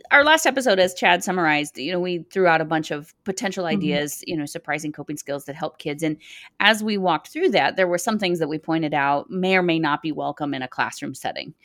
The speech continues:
Speaker 2: Mm-hmm.
Speaker 1: And so we wanna get your take on that. Um, can
Speaker 2: Mm-hmm.
Speaker 1: you, you know, ha-, having listened to that episode, can you tell us, are there some things you heard us say that you're like, "No, <laughs> absolutely not. That's not gonna work at school. We should not recommend that to people"?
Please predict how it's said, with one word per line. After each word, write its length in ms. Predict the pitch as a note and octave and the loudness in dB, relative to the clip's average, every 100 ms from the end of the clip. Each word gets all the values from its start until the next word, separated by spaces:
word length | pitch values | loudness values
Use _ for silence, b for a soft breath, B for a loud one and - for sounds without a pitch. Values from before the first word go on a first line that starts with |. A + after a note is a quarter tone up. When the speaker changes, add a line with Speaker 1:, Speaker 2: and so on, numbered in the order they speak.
| B | B
Speaker 2:
Mm-hmm. 180 | G3+ F3+ | -8 -2
Speaker 1:
And 220 | F#3+ G3 E3+ | 0 0 0
so 560 | G#3+ F#3+ F#3+ F#3 F3+ - | 2 4 4 2 0 -4
we 140 | G#3+ G#3+ | -6 -2
wanna 180 | G#3+ | -2
get 160 | G3+ G3 | -2 -4
your 80 | G3 | -6
take 220 | - - | -6 -6
on 140 | - - | -6 -8
that. 260 | - G#2 - | -10 -12 -8
Um, 300 | E3 D#3+ E3+ | -4 -4 -6
can 180 | G3 A3 | -6 -4
Speaker 2:
Mm-hmm. 20 | |
Speaker 1:
you, 400 | G#3+ B3 C4 C4 | -2 -2 -2 -4
you 100 | - | -4
know, 320 | G3 E3 E3 D#3+ _ _ - | -2 -2 -4 -8 _ _ -16
ha-, 80 | F#3+ | -14
having 400 | - G3 A3 F#3+ | -8 0 0 2
listened 300 | F#3+ G3 F3+ | 0 -2 -6
to 80 | E3+ | -4
that 200 | D3+ D3+ | 2 2
episode, 380 | D#3 E3 E3+ D#3+ | 2 -4 -6 -6
can 160 | G3 F#3 | -4 -4
you 120 | G#3 | -4
tell 180 | A#3+ G3 | -2 -2
us, 120 | - B B - | -4 B B 0
are 80 | A#3+ | 2
there 140 | A3+ | 2
some 200 | - A#3 | 0 -2
things 280 | C4 C4 C4 | 0 0 0
you 80 | A#3+ | 2
heard 180 | A3 | 2
us 160 | G3+ F#3+ | 2 0
say 360 | F#3 E3+ F3 D#3 | 4 6 4 2
that 100 | F3 | -2
you're 80 | E3 | -2
like, 300 | D#3+ - _ - | -4 -8 _ -6
"No, 600 | F#3 F3 C#3 A2 F2 - | 0 2 0 -2 -10 -14
<laughs> 80 | - | -4
absolutely 580 | G#3+ D4+ F4 C4 G#3 G3+ | -2 0 0 2 4 4
not. 240 | F3+ E3 | 4 4
That's 240 | E3 D#3 F3 | 2 -2 0
not 160 | E3 | -2
gonna 160 | F3+ F3+ | -2 -4
work 240 | D#3+ D#3+ | -2 -2
at 100 | - | -6
school. 540 | - - D#3 D#3 D#3+ D#3 B B B | -8 -6 -2 2 0 -2 B B B
We 200 | - G3 | -8 -6
should 180 | F#3 F3 | -4 -2
not 160 | E3 C#3 | -2 -2
recommend 380 | C#3+ C#3+ C3 A2+ | -4 -6 -8 -8
that 160 | - | -8
to 80 | - | -12
people"? 420 | - - G2 D#3 | -16 -12 -10 -10